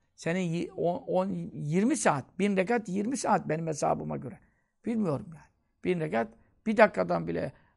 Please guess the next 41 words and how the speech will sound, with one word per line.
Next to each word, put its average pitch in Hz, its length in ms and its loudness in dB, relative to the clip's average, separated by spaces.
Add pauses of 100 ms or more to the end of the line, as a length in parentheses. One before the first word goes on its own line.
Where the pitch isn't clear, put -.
(100)
vu-, 151 220 -8 (100)
vursanız 160 560 -2
bin 233 220 4
dakika 139 280 -4
eder 170 220 -12
yani. 160 300 -20 (220)
Bin 147 140 -6
dakika 180 240 0
ne 349 160 -4
demek 143 300 -8
yani? - 140 -20 (640)
Gün 277 240 0
bitti. - 340 -2 (600)
E 123 40 -10
sen 180 220 0
bunu 196 100 2
nerede 359 260 6
kılacaksın 175 520 -4
yani? - 280 -10 (580)
Ama 151 340 -2
bir 175 240 -2 (400)
ilimden 165 500 2
bir 160 80 2
konu 160 240 2
öğrenmek 151 540 0 (360)
on 185 180 4
beş 160 220 0
dakika, 151 180 -8
on 180 280 2
dakikada, 143 300 -6
on 175 160 -2
beş 147 180 -6
dakikada 147 300 -6
bir 175 60 -16
şey 202 120 -2
öğrenirsin. 247 420 -4 (1120)
Bu 147 80 -2
ne 170 100 0
kadar 233 280 2
kısa - 240 -2
oldu 196 340 -2